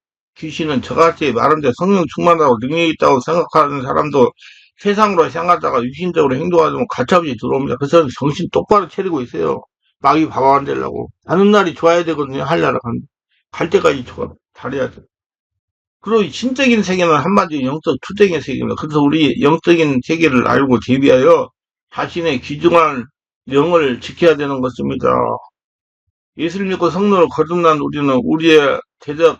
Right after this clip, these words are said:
마귀 전투를 알아야 되는구나. 혼자 병법에도 시피지기면 백전 못해라고 했어요. 여기서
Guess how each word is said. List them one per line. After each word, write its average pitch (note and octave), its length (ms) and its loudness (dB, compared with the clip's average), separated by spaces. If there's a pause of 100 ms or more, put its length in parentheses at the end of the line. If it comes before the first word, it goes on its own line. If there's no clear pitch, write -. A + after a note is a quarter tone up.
(120)
마귀 C3+ 480 0
전투를 C#3 400 -2
알아야 C#3+ 320 2
되는구나. B2 400 2 (160)
혼자 F#3 300 2
병법에도 C3+ 680 -2 (280)
시피지기면 C3 880 -2
백전 C#3 360 0
못해라고 C#3+ 420 2
했어요. A#2 280 -4
여기서 C3+ 440 2